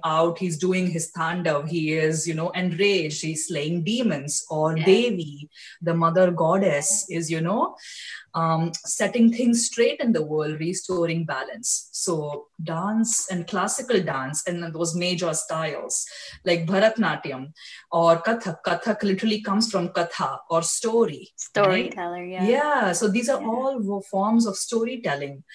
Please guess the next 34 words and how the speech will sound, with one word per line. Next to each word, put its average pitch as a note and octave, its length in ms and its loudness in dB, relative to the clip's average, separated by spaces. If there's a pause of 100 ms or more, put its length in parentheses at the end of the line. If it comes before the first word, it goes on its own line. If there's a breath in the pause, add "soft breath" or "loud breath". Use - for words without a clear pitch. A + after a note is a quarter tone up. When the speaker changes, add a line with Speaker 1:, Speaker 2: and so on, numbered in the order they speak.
(100 loud breath)
Speaker 2:
Mm. G3 140 -8
Speaker 1:
'cause G3 200 2
like F#3+ 340 -2
most F#3+ 400 -2
great F3+ 280 -2
epics, G3 760 -4
Hindu F3+ 580 0
scriptures E3 680 -4
and F3 200 -6
Indian F3 480 2
traditional E3 440 0
scriptures D#3+ 720 -6
are D3 360 -2
a E3+ 60 -4
lot D3 240 -4
of F#3 100 -4
sc-, - 340 -6
stories. B3 640 -2 (400 loud breath)
So G3+ 180 2
these G3+ 440 0
dances E3+ 880 0 (200)
brought D#3+ 340 -2
these F3+ 240 -4
stories D#3+ 500 -2
to D3+ 120 -6
life C#3 560 -6 (440 loud breath)
from E3+ 280 0
these F3 320 -2
scriptures D#3 720 -2
that D3+ 220 -4
weren't E3 300 -2
accessible F#3 600 -6
to A#3 140 -2
everyone A3+ 480 2